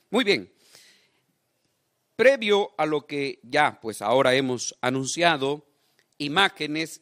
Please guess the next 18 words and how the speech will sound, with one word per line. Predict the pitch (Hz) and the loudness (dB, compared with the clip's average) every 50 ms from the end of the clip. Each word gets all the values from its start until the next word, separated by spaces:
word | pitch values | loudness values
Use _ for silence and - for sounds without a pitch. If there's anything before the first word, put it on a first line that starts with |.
| _ - | _ -14
y | - 262 254 | -12 -12 -12
características | _ - - 175 160 151 - _ - - 143 151 185 185 - - 190 180 - - 175 170 165 - - - _ _ _ _ | _ -4 -2 0 0 -2 -4 _ -6 -4 -4 -2 -2 -4 -8 -12 -14 -12 -6 -2 -2 -2 -2 -4 -10 -20 _ _ _ _
de | _ - 113 113 120 131 151 156 | _ -20 -18 -10 -2 0 0 0
la | 156 151 | 2 0
Iglesia. | 143 131 117 110 98 - - - 98 98 - - - - _ _ _ _ _ _ _ _ _ _ _ _ | -2 -2 -2 -4 -4 -6 -8 -16 -18 -18 -18 -20 -20 -20 _ _ _ _ _ _ _ _ _ _ _ _
Veamos | - 131 160 190 226 240 240 240 220 | 0 4 6 6 6 6 4 -2 -4
nuestro | 208 208 233 247 - - - 202 185 | -4 -4 -4 -4 -6 -4 -4 -4 -4
objetivo. | 165 - - 139 - - 127 117 104 98 104 - - _ _ _ _ _ _ _ _ _ _ _ | -4 -6 -10 -16 -12 -12 -12 -12 -12 -14 -16 -20 -20 _ _ _ _ _ _ _ _ _ _ _
Vamos | - 131 151 165 165 151 143 | 4 6 6 6 6 2 0
juntos | - - 233 233 220 - - 190 196 190 - - _ - | -2 -2 -2 -2 -2 -2 -4 -4 -4 -4 -6 -10 _ -2
a | 123 123 | -2 2
dar | 131 143 143 147 | 2 2 0 0
lectura | 143 135 - _ - 226 233 220 214 208 190 - - | -4 -8 -8 _ -8 -6 -2 0 0 0 -2 -4 -8
a | - 120 113 | -10 -8 -8
nuestro | 104 104 107 120 139 147 139 - - - 135 139 | -10 -8 -6 -2 -2 -2 -2 -4 -8 -8 -10 -10
objetivo. | 131 _ - 135 123 - 113 104 98 95 92 101 - _ _ _ _ | -10 _ -12 -12 -10 -8 -10 -8 -8 -10 -10 -12 -16 _ _ _ _
Uno, | - 226 247 233 220 220 202 - - | -4 -4 -4 -4 -4 -8 -8 -10 -10
dos, | 131 127 151 170 170 170 - - - | -4 -2 0 0 0 -4 -10 -14 -20